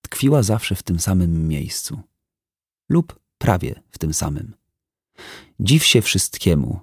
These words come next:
ale niczego się nie lękaj. Odkryjesz miasta, języki,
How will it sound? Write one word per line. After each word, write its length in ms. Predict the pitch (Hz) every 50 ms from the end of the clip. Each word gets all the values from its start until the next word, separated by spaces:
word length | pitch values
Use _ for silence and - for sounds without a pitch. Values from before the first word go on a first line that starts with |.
| _ -
ale 260 | - 107 95 95 92
niczego 600 | 95 98 92 - - - - 139 120 101 104 98
się 160 | - - 98
nie 120 | 95 92
lękaj. 560 | 92 90 85 78 78 - - - 80 - - _ _ _ _ _ _ _ _ _
Odkryjesz 680 | - 104 - - - - 107 98 95 92 - - -
miasta, 600 | 92 98 104 101 92 - - - - - - - - _ _ _ _
języki, 760 | 92 98 104 104 104 101 90 90 104 98 - - - - 82 -